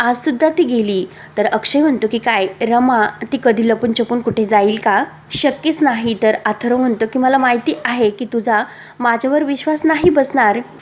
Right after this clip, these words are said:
पण एक मित्र म्हणून मला काळजी वाटली म्हणून तुला हे सर्व बोलतो."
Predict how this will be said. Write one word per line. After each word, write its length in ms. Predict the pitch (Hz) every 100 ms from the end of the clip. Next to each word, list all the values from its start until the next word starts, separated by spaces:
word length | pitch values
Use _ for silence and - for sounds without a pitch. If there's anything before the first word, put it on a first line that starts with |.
| -
पण 140 | 302 311 -
एक 120 | 285
मित्र 300 | 311 320 339
म्हणून 280 | 370 359 381
मला 220 | 370 269
काळजी 380 | 269 262 226 214
वाटली 300 | 277 220 254
म्हणून 300 | 294 247 269
तुला 200 | 277 240
हे 180 | 226 233
सर्व 340 | - 226 208
बोलतो." 540 | 240 233 202 196 185